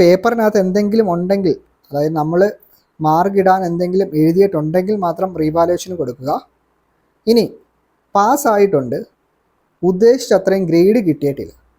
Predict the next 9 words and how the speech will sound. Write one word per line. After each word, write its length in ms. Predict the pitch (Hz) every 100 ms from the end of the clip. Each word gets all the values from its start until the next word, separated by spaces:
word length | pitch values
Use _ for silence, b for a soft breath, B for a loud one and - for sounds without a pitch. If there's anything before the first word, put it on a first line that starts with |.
| _
അപ്പോൾ 140 | - 185
അങ്ങനെയുള്ളവർക്കും 760 | 185 247 285 214 196 190 185 226 - 175
ഈ 40 | 170
റീവാലുവേഷന് 680 | 160 165 175 175 175 185 262 _ _ _ -
അപ്ലൈ 220 | - 185 156
ചെയ്യാവുന്നതാണ്. 480 | 139 127 113 - _ _ _ _ _ _ _ -
റീവാലുവേഷൻ്റെ 640 | 185 233 254 262 269 262 254
റീഫണ്ടിനെ 460 | 196 208 220 220 226
പറ്റി 160 | 226 220